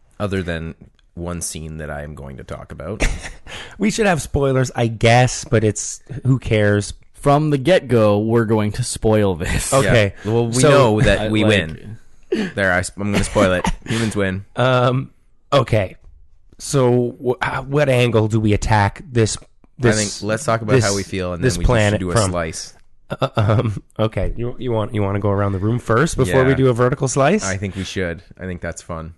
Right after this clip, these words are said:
Speaker 2: Um, can, before we do, I'll start with you. But before we do, can we, can we just agree right now, before we get into it,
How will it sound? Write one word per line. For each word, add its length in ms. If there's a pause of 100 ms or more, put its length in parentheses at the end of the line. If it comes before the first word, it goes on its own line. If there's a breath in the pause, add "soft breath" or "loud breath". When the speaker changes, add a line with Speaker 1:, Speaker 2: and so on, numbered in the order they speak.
Speaker 2:
Um, 580 (600)
can, 240 (200 loud breath)
before 340
we 160
do, 580 (260)
I'll 100
start 340
with 160
you. 200 (200 loud breath)
But 120
before 300
we 120
do, 220
can 280
we, 260 (140)
can 160
we 100
just 240
agree 800 (220)
right 260
now, 400 (140)
before 300
we 120
get 180
into 300
it, 140